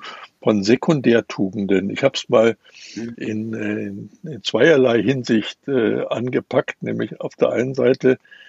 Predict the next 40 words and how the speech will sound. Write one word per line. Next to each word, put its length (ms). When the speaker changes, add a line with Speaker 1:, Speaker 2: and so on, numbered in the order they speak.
Speaker 1:
das, 180
was 140
so 140
mit 180
Persönlichkeit 720
zu 100
tun 300
hat 160
und 140
auf 140
der 140
anderen 320
Seite 460
das, 300
was 180
man 160
so 280
als, 560
äh, 260
Wert 340
im, 280
im 220
monetären 1160
Sinne 500
darunter 460
Speaker 2:
Ja. 60
Speaker 1:
versteht. 520
Vielleicht 220
können 120
wir 60
beides, 540
äh, 340
bisschen 360
machen. 260
Und 100
ich 80
hab 160
die 160
Vermutung, 800
lieber, 380